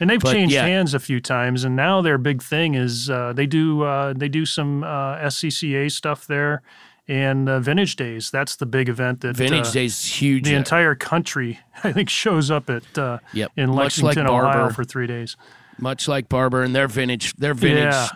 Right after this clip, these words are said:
Speaker 2: deal at Barber has
Speaker 1: And I go, I
Speaker 2: absolutely
Speaker 1: go to that
Speaker 2: eclipsed
Speaker 1: every year.
Speaker 2: everything else at Barber.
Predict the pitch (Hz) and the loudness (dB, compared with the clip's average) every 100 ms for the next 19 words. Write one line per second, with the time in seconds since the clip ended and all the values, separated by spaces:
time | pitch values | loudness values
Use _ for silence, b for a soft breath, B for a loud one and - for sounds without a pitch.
0 | 120 139 135 131 107 120 117 120 120 120 | -2 2 6 4 4 0 0 0 2 2
1 | 113 113 113 - b b b b - 147 | 0 -2 -4 -6 b b b b -2 2
2 | 208 175 156 147 156 - 139 202 180 160 | 2 4 4 4 4 4 4 2 2 4
3 | 147 147 165 170 156 139 147 139 - 127 | 4 2 2 2 2 4 4 2 0 0
4 | 123 117 - 110 113 - 98 95 85 85 | 0 0 -2 -4 -4 -4 -4 -4 -6 -10